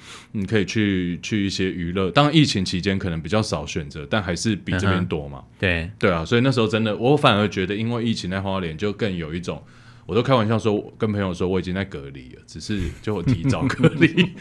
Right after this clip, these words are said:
Speaker 1: <laughs> 然后就变胖啦，所以只好去骑脚踏车啊。
Speaker 2: 哦，所以在花莲可以变胖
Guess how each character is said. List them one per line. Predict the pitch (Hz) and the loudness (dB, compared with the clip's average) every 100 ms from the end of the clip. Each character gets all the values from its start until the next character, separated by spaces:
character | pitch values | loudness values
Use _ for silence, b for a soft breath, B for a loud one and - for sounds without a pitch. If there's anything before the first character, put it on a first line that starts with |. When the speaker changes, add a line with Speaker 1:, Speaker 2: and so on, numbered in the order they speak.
| 165 - | -10 -6
Speaker 1:
<laughs> | 190 208 190 | -8 -6 -4
然 | 107 | 2
后 | 123 | 4
就 | 127 | 4
变 | 120 110 | 2 0
胖 | 98 87 | 0 -4
啦， | 73 69 | -6 -8
所 | 117 | -2
以 | 104 | 0
只 | 98 | 0
好 | 87 | -2
去 | 95 | -4
骑 | - | -8
脚 | 76 71 | -10 -10
踏 | 78 | -12
车 | - | -16
啊。 | - - - - - 87 | -20 -20 -20 -20 -12 -4
Speaker 2:
哦， | 85 87 90 87 87 87 104 | -2 0 0 0 0 -2 -2
所 | 127 | -2
以 | 110 | 0
在 | 120 | 0
花 | 117 110 | 2 2
莲 | 87 | 0
可 | 90 | -4
以 | |
变 | 82 80 73 | -4 -4 -4
胖 | 71 | -10